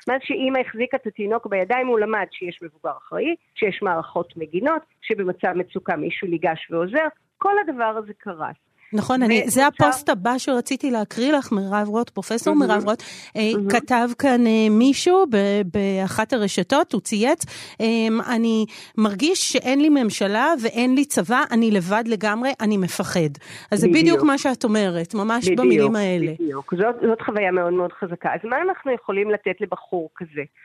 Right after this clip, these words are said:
Speaker 1: ועוד, עוד דבר אחרון, זה שיש ייצוג, אה, אה, מפלצתי ממש של הרוע האנושי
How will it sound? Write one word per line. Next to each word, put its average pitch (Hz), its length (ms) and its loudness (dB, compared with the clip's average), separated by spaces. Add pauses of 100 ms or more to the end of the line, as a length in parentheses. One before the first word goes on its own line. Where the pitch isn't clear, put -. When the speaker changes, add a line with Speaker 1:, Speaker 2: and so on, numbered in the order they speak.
(380)
Speaker 1:
ועוד, 254 500 -2
עוד 269 180 -2
דבר 262 220 -2
אחרון, 254 400 -2 (140)
זה 220 80 -4
שיש 240 420 -6
ייצוג, 302 520 -8
אה, 285 40 0
אה, 190 680 -4
מפלצתי 175 580 -6
ממש 233 300 -2
של 196 120 0
הרוע 190 300 0
האנושי 220 800 -6